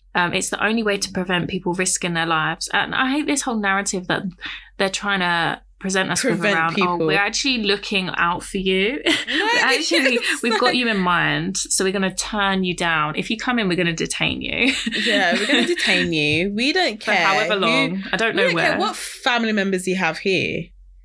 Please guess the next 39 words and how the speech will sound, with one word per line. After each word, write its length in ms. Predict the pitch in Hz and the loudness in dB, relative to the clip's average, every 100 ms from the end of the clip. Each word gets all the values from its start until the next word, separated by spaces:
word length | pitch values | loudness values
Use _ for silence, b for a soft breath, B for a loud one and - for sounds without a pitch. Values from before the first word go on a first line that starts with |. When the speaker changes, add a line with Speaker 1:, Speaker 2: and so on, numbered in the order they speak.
| - | -6
Speaker 1:
Mm-hmm. 160 | 208 202 | -2 2
Speaker 2:
But, 180 | 190 180 180 196 | 2 2 0 0
and 140 | 226 262 | 0 0
then 160 | 311 | 0
as 160 | 269 233 | 0 -2
well, 580 | 277 294 208 180 175 180 | 0 2 2 0 -2 -2
the 80 | 208 | -2
last 440 | 214 226 311 - - | 2 0 0 -6 -2
bit 400 | 160 156 185 - - | 2 2 0 -6 -4
of, 500 | 180 170 175 175 180 - | 0 0 -2 -4 -6 0
um, 280 | 180 175 87 | 2 0 0
I'm 160 | 190 | -2
prob-, 320 | 185 226 175 - - | 0 -2 -2 -4 -2
you 200 | 196 202 | -2 0
probably 240 | 202 180 | 0 0
were 140 | 165 | 0
gonna 280 | 165 156 156 - | 0 -2 -2 -2
get 180 | 160 - | -2 -2
to 100 | 160 | -2
this 180 | 156 - | -2 -2
part 240 | 156 - | -2 0
anyway. 420 | 160 160 139 139 B B B _ | 0 0 0 0 B B B _
But 220 | 220 202 | -2 0
Speaker 1:
Mm. 40 | 190 | 2
Speaker 2:
anyway, 480 | 190 185 160 165 - - | 2 2 0 -4 -6 -2
the 100 | 285 | 0
last 420 | 349 415 - - | 0 0 -6 -2
bit 140 | 214 | 0
of 220 | 156 180 | 2 0
the 80 | 185 | -4
bill 380 | 175 175 170 175 | 0 0 2 0
where 340 | 185 180 175 170 | 0 2 2 0
they 260 | - 196 | 0 2
are 100 | 196 190 | 2 -2
trying 340 | - 208 220 - | -2 0 0 0
to 60 | 254 | 0
make 420 | 233 208 233 - | 2 2 0 0
it 240 | 185 160 B B B B | 0 0 B B B B
so 560 | - - 185 175 175 | -8 -2 0 2 0